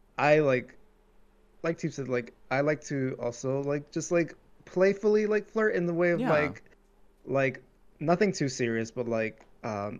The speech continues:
Speaker 1: sometimes I forget to, uh, turn that off, and, <laughs> and then, like, when we go into the D Ms, and it's like, "Oh, let me,
Speaker 2: Ooh.
Speaker 1: let me make sure I don't give the wrong impression." I don't,
Speaker 2: Right.
Speaker 1: I don't do that. Like, I, I'm aware. I don't do that. <laughs>
Speaker 2: <laughs>
Speaker 1: I don't think I've gone into anyone's D Ms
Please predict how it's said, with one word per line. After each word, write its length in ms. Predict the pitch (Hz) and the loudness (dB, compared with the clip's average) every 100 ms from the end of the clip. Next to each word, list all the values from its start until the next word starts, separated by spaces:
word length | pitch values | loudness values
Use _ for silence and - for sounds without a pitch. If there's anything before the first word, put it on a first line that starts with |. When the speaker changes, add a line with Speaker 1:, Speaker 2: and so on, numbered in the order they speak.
| - | -12
Speaker 1:
sometimes 560 | - 151 131 147 131 - | -4 -4 0 -2 -4 -8
I 120 | 135 120 | -8 -6
forget 460 | - 110 120 - | -6 -8 -8 -8
to, 460 | - 123 117 117 - - | -8 -6 -4 -6 -8 -8
uh, 220 | 65 60 - | -8 -10 -12
turn 240 | - 123 120 | -6 -6 -4
that 140 | 117 | -6
off, 420 | 82 120 135 - | -4 -2 -4 -8
and, 320 | - 143 127 - | -16 -14 -14 -12
<laughs> 60 | |
and 880 | 139 139 - 226 190 - 180 156 139 | -8 -6 4 6 6 6 6 6 0
then, 140 | 135 131 | 0 0
like, 180 | 127 | 0
when 140 | 135 135 | -2 -6
we 60 | 127 | -4
go 120 | 139 | -4
into 160 | 131 131 | -4 -6
the 80 | |
D 240 | 123 127 120 | -4 -4 -2
Ms, 280 | 117 117 120 | -4 -8 -10
and 100 | 123 | -10
it's 160 | 117 127 | -12 -12
like, 140 | 131 | -4
"Oh, 160 | 170 180 - - | -2 -2 -6 -14
let 220 | 165 175 | -8 -2
me, 160 | 190 190 - 175 | 0 0 -4 -6
Speaker 2:
Ooh. 40 | |
Speaker 1:
let 100 | 202 | 4
me 120 | 196 | 6
make 180 | 214 196 | 6 2
sure 160 | 185 160 | 4 4
I 100 | 135 | 4
don't 180 | 143 | 0
give 280 | 135 147 135 - 131 | 0 0 -2 -10 -4
the 120 | 139 | -2
wrong 540 | 123 123 123 120 131 127 | 0 0 0 -2 -6 -8
impression." 580 | 127 120 113 - 131 131 | -8 -6 -6 -6 -10 -2
I 80 | 160 | 4
don't, 120 | 190 | 4
Speaker 2:
Right. 100 | 185 | 4
Speaker 1:
I 60 | 151 | 2
don't 140 | 156 139 | 2 0
do 120 | 127 | -2
that. 140 | 120 - - - | -2 -6 -20 -12
Like, 260 | 131 123 - | -4 -4 0
I, 220 | 160 151 147 - | 2 4 2 -4
I'm 140 | 143 | -2
aware. 400 | 139 127 117 113 113 - 139 | 0 0 0 0 -2 -2 -2
I 80 | |
don't 160 | 135 127 | 0 0
do 140 | 135 | -2
that. 400 | 131 147 180 147 - | -2 4 4 4 0
<laughs> 460 | 165 139 - - | -2 -2 -10 -14
Speaker 2:
<laughs> 120 | - 139 | -8 -2
Speaker 1:
I 40 | |
don't 100 | 143 | 0
think 140 | 165 | 4
I've 100 | 165 | 4
gone 160 | 147 139 | 4 0
into 220 | 135 151 | 0 -2
anyone's 380 | 127 131 123 104 | -2 -4 -6 -6
D 180 | 120 117 | -6 -6
Ms 420 | 113 117 117 | -6 -8 -8